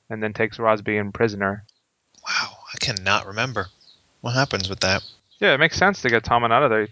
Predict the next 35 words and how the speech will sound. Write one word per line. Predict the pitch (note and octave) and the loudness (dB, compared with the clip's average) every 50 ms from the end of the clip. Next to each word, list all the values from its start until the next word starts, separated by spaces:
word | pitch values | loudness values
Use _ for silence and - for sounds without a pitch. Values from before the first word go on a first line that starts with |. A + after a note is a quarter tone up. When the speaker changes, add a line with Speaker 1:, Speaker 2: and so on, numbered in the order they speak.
| _ | _
Speaker 1:
You | - B2 A2 | -12 -10 -8
shouldn't | - - C3+ C3 | -8 -6 -2 0
have | B2 A#2 A2 | 2 2 4
everybody | A#2+ A#2+ B2+ A2+ A2 A2+ A2 A2 | 4 2 2 2 2 2 2 4
there | G#2+ A2 A2 A2 G#2+ | 4 4 4 4 2
if | G#2+ A2 | 0 -2
Stannis | - - G#2+ G#2 G#2+ G#2+ - | -4 -2 0 0 0 -2 -2
shows | - G2+ G#2+ G#2+ B2 | -4 -4 -4 0 2
up. | A2 A2 G#2+ - - - - - - - - - - - - - | 2 0 0 -2 -16 -20 -20 -20 -20 -20 -20 -10 -6 -4 -2 -2
Speaker 2:
After | A#2+ C#3 E3 - - G3+ G3 F#3+ F#3+ F#3 F3+ F3 E3+ D#3+ D#3+ D#3+ D#3 D#3 D3 C#3+ C#3+ C#3 | 0 -2 -2 -2 0 0 2 2 2 0 0 0 0 0 0 0 0 -2 -2 -2 -4 -6
Bywater | C3+ B2 C#3 C3+ C3+ C3+ C3+ B2+ C3 C3 B2+ B2+ B2+ | -2 2 4 4 4 4 2 2 2 2 2 2 2
is | B2+ A#2 A#2 - - | 0 0 0 -2 0
killed | - - - D3+ C#3+ B2+ C3 B2+ A#2+ | -2 -2 -2 -2 -2 -2 -2 -6 -6
in | A2 | -6
the | A2 G2+ | -4 0
Battle | A2+ A2+ A2+ A#2 A#2 | 2 2 2 2 0
of | A2 | -4
the | G#2 | -4
Blackwater, | G2 G#2+ G#2 G2+ G2+ - G2 F#2+ F#2+ G2 | -4 -2 -2 -2 -2 -4 -8 -8 -4 0
Cersei | - - - - - C3+ C#3+ - - E3 D3+ C3 | 2 4 6 6 6 4 4 2 2 2 0 0
is | B2 A2+ - - | 0 -2 -2 0
able | G#2+ A#2 B2 B2 C3 B2+ | 0 0 0 0 -2 -4
to | A#2 A2+ | -4 -4
have | - A#2 A2+ A2 G#2 - | 0 0 0 0 0 -2
Tommen | - - - A#2+ A#2+ B2 B2 B2 A#2+ A2+ | -4 -2 0 0 0 0 0 -4 -6 -6
retrieved | G#2+ G#2+ G#2+ - - - C3+ C#3 D3+ D#3 C#3 A2+ G#2 G2 G2 F#2+ - - - - | -6 -2 0 0 0 2 2 2 4 6 6 4 4 2 0 -4 -4 -4 -4 -2
and | A#2 A2 G#2+ G#2 | -2 -4 -4 -2
brought | G2 A2 A#2 A#2+ A2 G2 G2+ - | 0 2 4 4 4 2 -2 2
back | A#2 A2 A#2 C3 A#2+ - - | 4 4 4 4 2 -2 -4
to | - A#2+ | -4 -4
King's | - - - A#2+ A2+ A2 G#2 F#2 F#2+ | -4 -2 -2 -2 -2 -2 -4 -4 0
Landing | G#2+ G#2+ A2 A2 G#2+ G#2 G2 G2 F#2 | 2 2 2 2 0 -2 -6 -6 -4
by | G2 G2 F#2+ | -4 -2 -2
the | F#2+ F#2 | -2 -2
Kettleblack | - - - A#2+ A#2 G#2+ F#2 F2 F#2 F2+ F#2 | -4 -2 0 0 0 0 -2 -2 -4 -4 -4